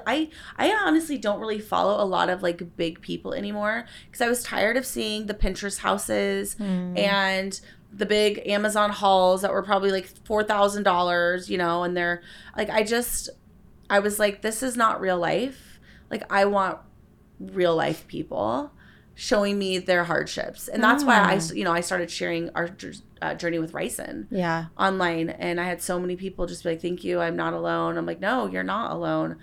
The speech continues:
Speaker 2: Yeah.
Speaker 1: Now, granted, I mean, I don't have a huge autism following, but I do have some friends who,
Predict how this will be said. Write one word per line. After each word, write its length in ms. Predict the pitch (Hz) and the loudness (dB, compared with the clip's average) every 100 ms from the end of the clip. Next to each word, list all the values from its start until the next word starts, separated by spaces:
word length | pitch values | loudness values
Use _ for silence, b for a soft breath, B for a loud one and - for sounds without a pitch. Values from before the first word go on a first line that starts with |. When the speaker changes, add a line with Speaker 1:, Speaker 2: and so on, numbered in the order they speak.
| B | B
Speaker 2:
Yeah. 280 | 185 175 | -2 0
Speaker 1:
Now, 100 | 175 | -2
granted, 500 | 202 214 202 196 165 | 0 0 0 2 0
I 80 | - | 0
mean, 220 | 170 160 | -2 -2
I 80 | - | -2
don't 100 | 165 | -4
have 120 | 165 | -6
a 20 | 160 | -4
huge 240 | 170 160 - - | -4 -4 -4 -4
autism 420 | 156 175 170 165 | -4 -4 -6 -4
following, 460 | 156 160 170 170 | -2 0 -2 -4
but 340 | - 175 160 - B B B - | -4 -2 -2 -4 B B B -2
I 100 | 190 | 0
do 120 | 190 | 2
have 120 | 196 180 | 0 -2
some 140 | 185 | -4
friends 340 | 185 170 165 | -4 -4 -6
who, 380 | - 170 160 175 | -4 -2 -2 -4